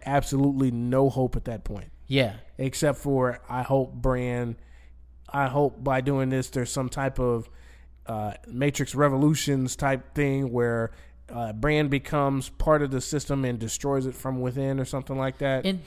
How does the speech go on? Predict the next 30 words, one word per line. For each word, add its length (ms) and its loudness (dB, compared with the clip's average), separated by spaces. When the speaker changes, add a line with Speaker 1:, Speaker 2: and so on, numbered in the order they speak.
Speaker 2:
doesn't, 340 -2
<laughs> 340 -20
I 40 2
don't 260 6
know. 340 2
It's 260 0
a 80 0
weird 480 -2
resemblance 680 -4
of 200 -6
Bran 420 0
and 240 -8
the 240 -8
Night 280 -2
King 340 -14
for 120 -2
some 260 -2
reason. 340 -4
Every 220 -4
time, 320 -2
like, 160 -2
Speaker 1:
Interesting. 380 -6
Speaker 2:
look 160 2
Speaker 1:
Probably 160 2
the 100 0
nose 380 0
and 100 -10
probably 260 -8
both 180 -6
Jewish. 340 -12